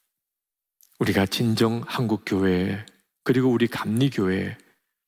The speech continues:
하나님의 부흥이 임하기를 원합니다. 이미 우리 안에 이렇게 간절히 강권하시는 성령의 역사를 느낍니다.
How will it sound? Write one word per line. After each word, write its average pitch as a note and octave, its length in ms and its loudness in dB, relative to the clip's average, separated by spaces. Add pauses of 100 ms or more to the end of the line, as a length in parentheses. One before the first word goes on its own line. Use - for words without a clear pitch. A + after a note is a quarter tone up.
(360)
하나님의 C3+ 480 2
부흥이 A2 460 2
임하기를 G2+ 840 -2
원합니다. F#2 640 -12 (1800)
이미 A2 240 4
우리 G2+ 260 4
안에 G2 440 2 (720)
이렇게 D#3 340 2
간절히 D3+ 680 0
강권하시는 C#3+ 880 0
성령의 A#2 540 0
역사를 G2 640 -2 (720)
느낍니다. - 720 -8